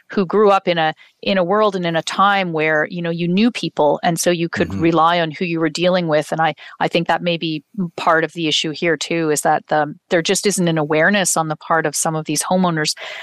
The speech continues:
Speaker 1: that they're vulnerable, um, because they just, they can't imagine how that, how they're, how they're being exploited and, and, uh, impersonated through initially these online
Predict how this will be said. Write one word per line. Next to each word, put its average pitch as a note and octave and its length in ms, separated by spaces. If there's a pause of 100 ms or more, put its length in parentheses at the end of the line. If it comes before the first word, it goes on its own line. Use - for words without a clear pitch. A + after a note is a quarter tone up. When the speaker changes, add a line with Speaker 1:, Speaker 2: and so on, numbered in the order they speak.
(120)
Speaker 1:
that E3 200 (220)
they're E3 180
vulnerable, E3 760 (260)
um, E3 520 (380)
because G3+ 240
they G3+ 120
just, F#3+ 300
they F3+ 80
can't G3 300
imagine F3 720 (300)
how F3 260
that, D#3 220 (140)
how E3+ 260
they're, D#3+ 200 (180)
how - 160
they're E3 120
being E3+ 220
exploited E3 560
and, D3+ 280
and, D3+ 340
uh, C#3+ 220
impersonated D#3+ 800
through D3 560
initially F3 500
these D3 240
online E3+ 580